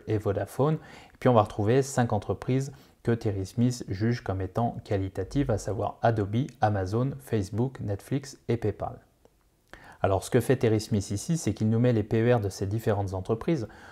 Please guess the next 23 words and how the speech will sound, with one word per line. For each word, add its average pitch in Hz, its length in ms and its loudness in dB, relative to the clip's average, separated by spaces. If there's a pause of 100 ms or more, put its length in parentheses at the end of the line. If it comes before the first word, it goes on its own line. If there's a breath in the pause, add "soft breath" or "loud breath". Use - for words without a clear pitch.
(160 loud breath)
Donc - 120 -14
on 101 60 -2
va 101 80 4
retrouver 117 320 0
des 104 140 0
P 107 180 2
E 110 100 4
R 107 200 0
extrêmement 120 480 2
faibles, 113 240 0
donc 95 200 -6
en 98 60 -2
deux 107 160 2
mille 113 180 2
quinze 127 280 -2
pour - 160 -10
ces 110 180 -4
entreprises 107 640 -4
non 110 180 0
qualitatives, 104 720 -2 (460 loud breath)
Douze 117 260 0
pour 95 180 -2
Exxon, 143 440 0